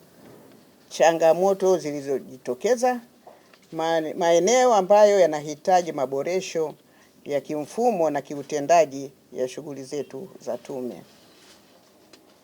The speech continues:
Ndugu wajumbe, sote pia tunafahamu kwamba bajeti ndiyo nyenzo itakayotuwezesha kutekeleza yale yote ambayo tumeyapanga.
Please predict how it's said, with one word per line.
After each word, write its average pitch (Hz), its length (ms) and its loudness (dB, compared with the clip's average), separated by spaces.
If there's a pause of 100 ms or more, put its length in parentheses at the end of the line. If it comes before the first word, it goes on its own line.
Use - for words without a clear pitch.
(240)
Ndugu 214 240 -6
wajumbe, 196 760 4 (1040)
sote 226 340 2
pia 208 220 2
tunafahamu 175 540 -2
kwamba 170 500 0 (680)
bajeti 226 580 4
ndiyo 214 280 0
nyenzo 190 760 0 (140)
itakayotuwezesha 160 1700 0
kutekeleza 160 880 -2 (1300)
yale 170 360 2
yote 160 560 0 (480)
ambayo 151 440 4
tumeyapanga. 135 880 -2